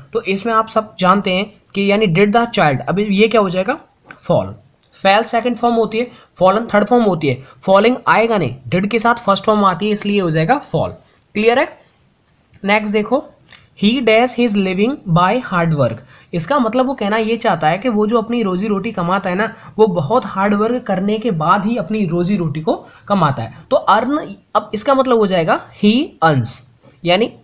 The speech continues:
earn माने कमाना। अब देखो, win जीतना, create करना, able होना, इनका तो कोई मतलब है ही नहीं। Earns यानी he earns his, uh, living by hard, by hard work, यानी वो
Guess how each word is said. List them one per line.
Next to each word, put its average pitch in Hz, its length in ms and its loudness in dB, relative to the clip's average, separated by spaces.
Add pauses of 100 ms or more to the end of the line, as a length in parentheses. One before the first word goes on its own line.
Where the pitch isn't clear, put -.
earn 214 160 0
माने 214 260 0
कमाना। 139 460 0 (380)
अब 220 100 -4
देखो, 285 220 0
win 214 500 0
जीतना, 214 440 0 (220)
create 208 300 2
करना, 202 400 0 (100)
able 190 260 2
होना, 208 280 2
इनका 262 260 0
तो 294 120 -2
कोई 294 140 -2
मतलब 240 340 2
है 180 120 -2
ही 139 80 0
नहीं। 107 160 -4 (480)
Earns 170 400 0
यानी 208 300 2
he 226 200 0 (200)
earns 226 340 -2
his, 233 160 -2 (720)
uh, 139 220 0
living 214 340 2 (200)
by 165 220 4 (680)
hard, 143 380 0 (380)
by 190 180 4
hard 202 300 0
work, 120 280 -2
यानी 185 180 -2
वो 214 160 2